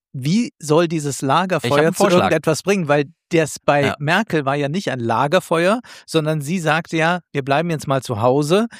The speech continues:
Speaker 2: Ja.
Speaker 1: und schauen dann, wie sich das entwickelt.“ Und siehe da, das, äh, geht dann runter, die Inzidenzen, und dann fängt man an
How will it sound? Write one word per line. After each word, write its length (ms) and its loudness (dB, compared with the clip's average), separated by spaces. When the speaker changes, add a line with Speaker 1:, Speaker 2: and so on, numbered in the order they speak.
Speaker 2:
Ja. 80 -20
Speaker 1:
und 380 -6
schauen 360 0
dann, 340 0
wie 240 -2
sich 200 -2
das 240 -4
entwickelt.“ 640 0
Und 260 -4
siehe 280 -2
da, 180 2
das, 220 -4
äh, 320 -8
geht 240 -2
dann 120 2
runter, 320 2
die 140 -2
Inzidenzen, 640 -4
und 140 -4
dann 120 -2
fängt 220 -4
man 160 -4
an 240 0